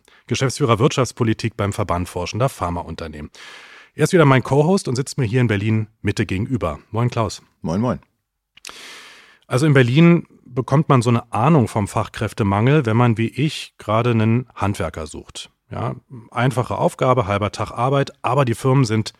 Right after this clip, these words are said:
Speaker 1: zum Teil wochenlang ausgebucht. Ich stehe jetzt auf einer Warteliste für nächstes Jahr, so noch nicht erlebt. Du?
Speaker 2: Hm. Doch, habe ich auch schon erlebt. Äh, das ist, ähm, ja, gibt ja diesen Spruch, es ist einfacher, beim Facharzt einen Termin zu bekommen als beim, äh, Klempner.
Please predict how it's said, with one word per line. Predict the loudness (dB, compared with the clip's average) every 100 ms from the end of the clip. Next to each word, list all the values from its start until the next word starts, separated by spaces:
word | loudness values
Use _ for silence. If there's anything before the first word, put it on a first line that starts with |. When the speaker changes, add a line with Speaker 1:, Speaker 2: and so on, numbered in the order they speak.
| _
Speaker 1:
zum | -6 -4
Teil | -4 -2
wochenlang | -2 0 2 2 0
ausgebucht. | -4 -6 -8 -6 -6 -8 -20 _ _ -14
Ich |
stehe | -6 -4
jetzt | -4
auf | -6
einer | -4 -4
Warteliste | -4 -4 -6 -6
für | -8 -6
nächstes | -6 -6 -10
Jahr, | -4 -2 -2 -6 -2
so | 2
noch | 4
nicht | 2 -2
erlebt. | -4 -4 -4 -8 -20 _ -6
Du? | -2 -2 -4 _ _ _ _ _
Speaker 2:
Hm. | -6 -6 -6 -10 -14 -12 -12 -2
Doch, | 0 2
habe | 2 0
ich | -2 -4
auch | -4
schon | -2 0
erlebt. | 4 4 4 0
Äh, | 0 2
das | 0 -4 -6
ist, | -12 -14 -12 -6
ähm, | -4 -2 -4 -6
ja, | -4 -2 0
gibt | 0 2
ja | 2
diesen | 2 -4
Spruch, | -8 0 0 0
es | -6
ist | -10 -12 -16 -20 -6
einfacher, | -4 -2 -4 -2 0
beim | 0
Facharzt | -2 -4 -2 -4 -6
einen | -10
Termin | -8 -8 -8
zu | -8
bekommen | -10 -6 -6 -4
als | -6 -10
beim, | -12 -8 -6
äh, | -6 -6
Klempner. | -4 -4 -2 -4